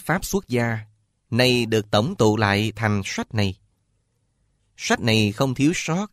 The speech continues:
hay thay đổi gì, chỉ thứ tự xếp lại cho có ý thức hơn. Ý thức ấy là hầu hết những gì trước đây đặt vào sa di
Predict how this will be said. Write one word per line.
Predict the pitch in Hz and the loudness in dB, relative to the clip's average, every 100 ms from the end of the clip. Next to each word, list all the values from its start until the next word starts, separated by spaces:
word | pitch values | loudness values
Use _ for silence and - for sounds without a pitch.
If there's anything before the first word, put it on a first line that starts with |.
| _ | _
hay | - 131 123 - | -2 0 0 -2
thay | 143 | -2
đổi | 117 123 | 0 0
gì, | 135 104 98 90 _ _ _ _ | 0 -2 -2 -4 _ _ _ _
chỉ | - 107 120 131 | 2 4 4 2
thứ | - 208 | 2 2
tự | - 104 107 | 4 2 2
xếp | - 185 - | 0 -2 0
lại | 104 95 98 - - | 0 2 0 -2 -2
cho | 120 | 0
có | - 127 | 2 0
ý | 139 160 | 0 0
thức | 190 - | -2 -2
hơn. | 110 110 104 107 _ _ _ _ _ _ _ _ _ _ _ | -2 0 -2 -6 _ _ _ _ _ _ _ _ _ _ _
Ý | 135 175 | 0 2
thức | - 214 | 2 -2
ấy | - 165 214 | 0 0 2
là | 107 101 95 - _ _ | 0 -2 -6 -16 _ _
hầu | - 120 117 | 2 4 4
hết | 165 170 | 2 2
những | 123 160 | 0 0
gì | 113 110 101 | 2 2 0
trước | 160 202 | 0 0
đây | 135 135 131 - | 0 0 0 -2
đặt | 120 110 107 | 0 0 2
vào | 107 101 | 2 2
sa | 95 - 131 | 0 -2 -2
di | 120 131 131 | 0 2 2